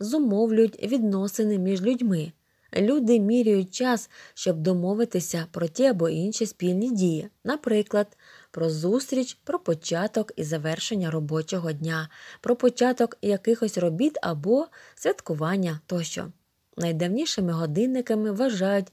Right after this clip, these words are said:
гномони, спеціально виготовлені кам'яні стовпи, тінь від яких показує час. Вимірювання часу за допомогою гномона тим точніше, чим він вищий.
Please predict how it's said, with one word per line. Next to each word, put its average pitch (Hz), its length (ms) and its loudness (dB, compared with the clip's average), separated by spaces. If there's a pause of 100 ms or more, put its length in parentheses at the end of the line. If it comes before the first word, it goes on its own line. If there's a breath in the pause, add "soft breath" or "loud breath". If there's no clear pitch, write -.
(140 soft breath)
гномони, 190 680 -2 (340 loud breath)
спеціально 233 760 0
виготовлені 220 800 2
кам'яні 208 480 0
стовпи, 175 560 -4 (280 loud breath)
тінь 180 240 0
від 160 160 -2
яких 170 280 -2
показує 190 640 -2
час. - 460 -8 (360)
Вимірювання 208 760 2
часу 226 640 -2
за 175 220 0
допомогою 185 760 0
гномона 165 640 -2 (300 loud breath)
тим 170 200 -4
точніше, 202 720 0 (320 soft breath)
чим 220 300 -2 (100)
він 254 300 0
вищий. 180 520 0